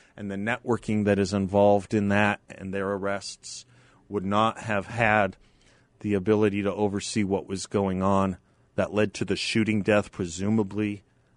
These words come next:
by a member of the uniformed police or Capitol Police? Are you telling me we don't have and can't have a video of that or any kind of record of that,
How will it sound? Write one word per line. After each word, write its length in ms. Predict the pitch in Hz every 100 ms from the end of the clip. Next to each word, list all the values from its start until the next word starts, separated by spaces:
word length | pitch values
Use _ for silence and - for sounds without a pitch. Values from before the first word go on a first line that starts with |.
| _
by 180 | 104 101
a 100 | 98
member 460 | 92 101 98 98 95
of 80 | 92
the 120 | 92
uniformed 760 | 92 101 95 - 104 95 -
police 520 | - 95 98 101 - -
or 80 |
Capitol 520 | 85 117 104 101 104 92
Police? 600 | - 98 104 104 - - _ _ _ -
Are 60 |
you 100 | 95
telling 380 | 98 117 107 101
me 100 | 104
we 160 | 98 95
don't 280 | 104 104
have 260 | 110 104 98
and 120 | 95
can't 260 | - 98 -
have 200 | 101 98
a 60 |
video 420 | 92 98 98 101 98
of 140 | 95
that 240 | 104 101
or 160 | 101 -
any 220 | 98 98
kind 260 | 95 110 98
of 100 | 98
record 280 | 98 - 104
of 120 | 92
that, 280 | 101 98